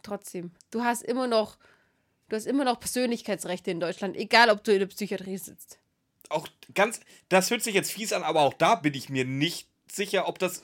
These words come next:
Speaker 2: gesetzesmäßig so ist.
Speaker 1: Ich weiß nicht, mein Vater war schon öfter in der geschlossenen und ich hab mir die Gesetzeslage nicht durchgeguckt, aber, nee, ich hab auch, ha, ich hab zu der, die Pflegerin war, kein Kontakt mehr.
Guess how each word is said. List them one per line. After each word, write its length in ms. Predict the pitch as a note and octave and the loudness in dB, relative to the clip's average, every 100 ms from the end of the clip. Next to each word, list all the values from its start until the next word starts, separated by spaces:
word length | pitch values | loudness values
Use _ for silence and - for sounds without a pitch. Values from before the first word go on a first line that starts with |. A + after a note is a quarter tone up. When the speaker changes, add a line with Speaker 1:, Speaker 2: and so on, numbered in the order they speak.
| - | -10
Speaker 2:
gesetzesmäßig 760 | C3 B2 D3 G#3+ G3+ G3+ F#3+ F#3 | -2 0 -2 -4 -6 -6 -6 -4
so 120 | G3 | 0
ist. 220 | F#3+ - | 0 4
Speaker 1:
Ich 140 | D#4+ | 4
weiß 220 | D4 C#4 C4 | 6 6 4
nicht, 100 | C4 | 2
mein 200 | B3 A#3+ | 2 2
Vater 300 | C#4 C4 A#3 | 4 4 6
war 140 | A3+ | 4
schon 140 | A#3 A3+ | 4 -2
öfter 320 | A#3 - G#3+ | -4 0 0
in 80 | F#3+ | 0
der 80 | F3 | -2
geschlossenen 680 | - G#3 G#3 F#3 G3+ F#3 | -4 -4 -2 -2 -2 -4
und 280 | - G#2+ G#2 _ _ _ - - _ | -4 -6 -8 _ _ _ -20 -20 _
ich 160 | A#3 C#4+ | 0 4
hab 160 | D4+ | 4
mir 100 | D4 C4 | 4 2
die 80 | |
Gesetzeslage 680 | A3+ B3 A#3 A#3 G#3 G3+ G3 | 2 0 0 0 0 2 2
nicht 180 | F#3+ - | -4 -4
durchgeguckt, 680 | F#3+ - F#3 E3+ - G#3 - | -8 -6 -6 -6 -6 -8 -6
aber, 300 | F3 F3+ - _ _ _ _ _ - - - | -4 -4 -6 _ _ _ _ _ -20 -20 -10
nee, 100 | A3 | -8
ich 100 | A#3+ | -6
hab 80 | C4 | -2
auch, 280 | A#3 - - F#3+ | -4 -4 -18 -10
ha, 360 | B3 C4 C4 B3 | -6 -2 -2 -4
ich 120 | C4 | -6
hab 160 | B3+ | -12
zu 80 | - | -8
der, 260 | A#3+ A#3 A3 | -2 0 0
die 400 | A3+ G#3+ G#3 G#3 G3 A#3 _ | -2 -2 -2 -2 -8 -16 _
Pflegerin 460 | - A#3 B3+ B3+ B3 | -4 -2 -2 -6 -6
war, 140 | A3+ | -6
kein 180 | A#3 A3+ | -8 -12
Kontakt 480 | A#3 A#3 A3+ A#3 - | -12 -12 -10 -12 -12
mehr. 220 | F#3 | -14